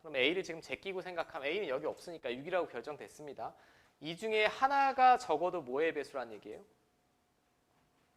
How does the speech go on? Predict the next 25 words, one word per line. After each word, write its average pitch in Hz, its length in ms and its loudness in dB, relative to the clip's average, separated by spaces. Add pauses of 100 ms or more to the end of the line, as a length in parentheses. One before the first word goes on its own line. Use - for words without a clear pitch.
(1400)
삼의 220 240 -2
배수란 165 380 -4
얘기잖아. 110 380 -12 (180)
이 151 120 -14
말은 127 420 0 (560)
A는 254 540 4
이미 180 320 -2
육이라고 185 340 2
결정이 156 360 -6
됐어. 113 340 -10
근데 160 240 0
A를 208 400 4
포함해서 233 720 4
적어도 180 400 0
두 160 160 -12
명이니까 175 580 0
남은 156 480 2
네 135 160 2
명 190 220 -2
중에 160 500 -2 (300)
하나는 247 640 4
적어도 160 400 -2
삼의 202 260 -4
배수란 151 380 -4
얘기야. 113 320 -4